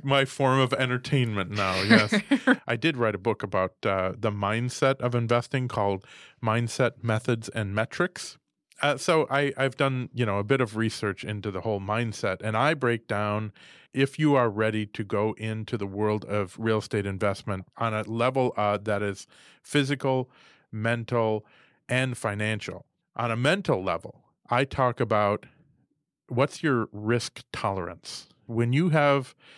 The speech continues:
Speaker 1: some money on the line, does that keep you awake at night? Does it stop you from eating?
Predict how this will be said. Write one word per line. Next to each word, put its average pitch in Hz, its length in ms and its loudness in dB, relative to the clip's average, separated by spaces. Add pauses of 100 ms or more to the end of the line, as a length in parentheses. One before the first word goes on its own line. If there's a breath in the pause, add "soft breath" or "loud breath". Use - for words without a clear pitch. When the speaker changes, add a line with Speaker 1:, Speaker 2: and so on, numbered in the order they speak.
(140 soft breath)
Speaker 1:
some - 240 -2
money 120 320 0
on 117 180 0
the 110 100 0
line, 101 600 -2
does 110 240 -2
that 110 280 -2
keep - 280 -4
you 95 160 -2
awake 92 360 -2
at 139 100 0
night? 165 360 0 (500 loud breath)
Does 104 160 -2
it 104 120 -6
stop - 380 -2
you 113 140 0
from 95 380 -8 (300)
eating? 156 480 2